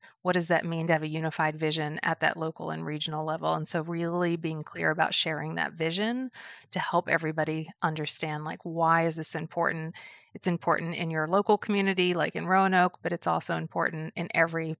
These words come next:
corner of the state in Virginia, and it's important for all of our Virginia children and families.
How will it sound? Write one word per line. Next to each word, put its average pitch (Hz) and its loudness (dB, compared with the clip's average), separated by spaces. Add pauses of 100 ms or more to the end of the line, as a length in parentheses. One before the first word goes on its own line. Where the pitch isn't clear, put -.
(120)
corner 151 2
of 160 -4
the 160 -4
state - 0
in 156 -8
Virginia, 160 -2
and 156 -6
it's 160 -4
important - -6
for - -2
all 156 2
of 175 -8
our 175 2
Virginia 151 -6
children 160 -8
and 165 -10
families. - -10